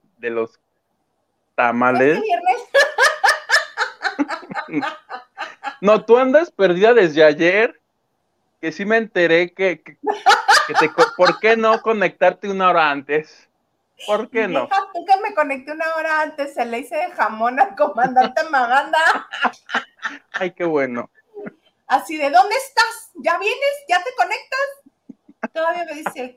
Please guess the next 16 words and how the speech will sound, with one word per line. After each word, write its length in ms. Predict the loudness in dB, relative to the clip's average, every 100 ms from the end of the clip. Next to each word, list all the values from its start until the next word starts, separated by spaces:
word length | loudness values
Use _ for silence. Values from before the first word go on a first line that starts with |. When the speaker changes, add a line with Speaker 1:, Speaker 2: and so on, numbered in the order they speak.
| -8
Speaker 2:
"Como 280 | -8 -8 -10
en 180 | -10
veinte 400 | -12 -12 -12 -12
llego." 480 | -8 -6 -2 -2 -4 -8
Y 120 | -8
yo, 120 | -8 -8 _
"Ah, 480 | -2 2 2 2 -6 _
bueno." 840 | -6 -2 0 -2 -4 -2 -2 -4 -12 _ _ _ -4 -2
Yo 200 | 0 0
todavía 300 | 0 -2 -4
indignada, 640 | -6 -6 -6 -2 -2 -2
así 180 | -6 -8
de 100 | -14 -12
que, 220 | -16 -10
"¿Qué 160 | -4 -2
le 360 | 0 -2 -8